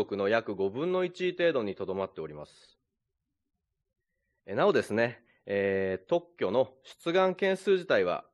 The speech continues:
下がっているんですが、えー、日本はですね、それでも頑張っております。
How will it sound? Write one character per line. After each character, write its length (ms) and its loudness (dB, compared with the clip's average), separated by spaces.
下 180 -6
が 120 0
っ 100 -12
て 100 -2
い 80 -2
る 140 0
ん 80 -4
で 100 0
す 160 -10
が、 220 0
え 360 -2
ー、 40 -6
日 80 -6
本 260 -2
は 100 -4
で 100 -12
す 100 -16
ね、 180 -6
そ 160 -2
れ 60 2
で 80 6
も 300 4
頑 140 0
張 120 4
っ 20 -16
て 80 -4
お 40 -2
り 60 -10
ま 140 -10
す。 320 -20